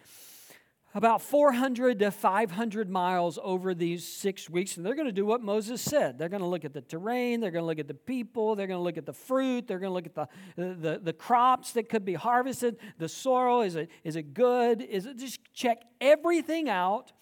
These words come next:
and then they're gonna come back and give a report. Now, the key, though, is in the first two verses that we read a minute ago. God says, "Send some men to explore the land of Canaan, which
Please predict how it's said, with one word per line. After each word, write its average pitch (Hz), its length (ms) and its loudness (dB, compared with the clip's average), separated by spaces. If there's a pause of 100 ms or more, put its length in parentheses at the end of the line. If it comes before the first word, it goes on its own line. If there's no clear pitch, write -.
(480)
and 233 260 -2
then 277 200 2
they're 339 120 -2
gonna 285 200 0
come 208 260 -6
back 180 280 -2
and 190 140 -6
give 170 220 -6
a 180 140 -4 (280)
report. 226 600 -4
Now, 180 180 -6 (760)
the 196 200 0
key, 359 420 2
though, 180 580 2
is 208 260 -6
in 214 600 -6
the 214 100 -4
first 302 440 -8 (500)
two 247 240 -2
verses 214 540 -2
that 208 120 -4
we 190 120 -2
read 160 400 -2 (100)
a 202 60 -6
minute 262 360 -6
ago. 127 380 -10 (840)
God 294 240 2
says, 202 260 0
"Send 320 440 -2
some 339 320 -4
men 233 240 0
to 233 160 0
explore 214 480 0
the 214 100 0
land 185 320 0
of 156 120 -8
Canaan, 143 640 -8 (760)
which 175 460 -2